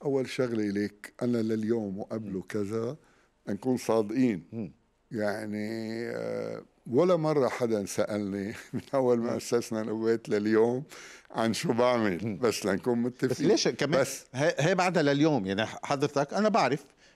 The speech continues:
Speaker 2: بحكم المعلومات إنه بتتواصل مع خصوم
Speaker 1: بس
Speaker 2: بالسياسة.
Speaker 1: خليني كفي لك، خليني
Speaker 2: بتنسق
Speaker 1: كفي لك.
Speaker 2: معهم
Speaker 1: خليني
Speaker 2: ببعض
Speaker 1: كفي لك.
Speaker 2: الملفات.
Speaker 1: بس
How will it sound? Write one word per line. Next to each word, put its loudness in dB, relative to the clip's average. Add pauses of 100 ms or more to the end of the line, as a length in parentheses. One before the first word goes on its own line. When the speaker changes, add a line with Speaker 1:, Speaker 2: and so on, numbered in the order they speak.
(100)
Speaker 2:
بحكم -2
المعلومات 2
إنه -6
بتتواصل 0
مع 0
خصوم 0
Speaker 1:
بس -12
Speaker 2:
بالسياسة. -4
Speaker 1:
خليني 4 (220)
كفي -4
لك، -8
خليني -2
Speaker 2:
بتنسق 0
Speaker 1:
كفي 2
لك. 2
Speaker 2:
معهم 4
Speaker 1:
خليني 4
Speaker 2:
ببعض 4
Speaker 1:
كفي 2
لك. 2
Speaker 2:
الملفات. 0
Speaker 1:
بس -4